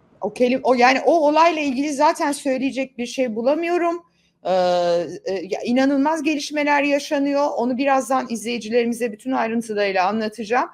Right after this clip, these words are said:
Ama tıpkı Sıla Bebek meselesinde bakanlığın paylaşımını önce öldü, sonra entübe edildi, yine kaybettik filan demesi gibi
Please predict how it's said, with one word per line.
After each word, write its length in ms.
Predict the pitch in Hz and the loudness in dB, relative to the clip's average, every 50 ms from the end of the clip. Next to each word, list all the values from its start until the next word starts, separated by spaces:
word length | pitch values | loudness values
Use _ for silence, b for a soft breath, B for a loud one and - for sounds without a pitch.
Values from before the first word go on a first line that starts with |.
| B B B B B | B B B B B
Ama 240 | - - 247 294 294 | -4 0 0 0 -2
tıpkı 520 | - - 415 440 440 440 - 349 302 320 359 | 0 0 0 0 0 -2 -4 -4 -2 -2 -4
Sıla 360 | - - - 285 311 330 320 | -8 -8 -2 0 2 2 2
Bebek 300 | 311 277 226 269 262 - | 0 -2 -2 -4 -4 -2
meselesinde 640 | 254 262 269 - 269 254 254 247 - 247 240 233 214 | -4 -4 -2 -2 -2 -2 -2 -2 -4 -2 -2 0 0
bakanlığın 640 | 240 262 - - 262 254 247 247 254 247 247 254 | -2 -4 0 0 0 0 0 0 -2 -2 -4 -4
paylaşımını 680 | - 247 233 240 240 247 240 - - 247 240 240 247 202 | 0 2 2 2 2 0 -4 -4 -6 -4 -4 -4 -4 -4
önce 320 | 214 233 247 254 233 254 | -4 -4 -4 -2 0 0
öldü, 300 | 202 233 233 226 214 226 | 0 0 -2 -4 -8 -10
sonra 280 | - - 247 240 247 240 | -8 -6 -4 -4 -2 -4
entübe 360 | 240 240 - - 208 240 240 | -4 -6 -8 -6 -4 -4 -4
edildi, 320 | 233 202 226 202 190 233 | -2 -4 -10 -10 -6 -4
yine 300 | 226 233 240 240 247 247 | -4 -2 0 0 -2 0
kaybettik 580 | - 247 233 247 208 226 220 - - _ _ - | 2 2 2 2 2 -2 -6 -6 -14 _ _ -8
filan 280 | 226 240 240 240 240 | -4 -2 0 0 2
demesi 420 | 226 240 240 240 254 247 - 302 220 | 2 2 2 2 -2 -2 -2 -4 -2
gibi 360 | 202 214 170 202 233 - | -4 -4 -2 -2 -2 -4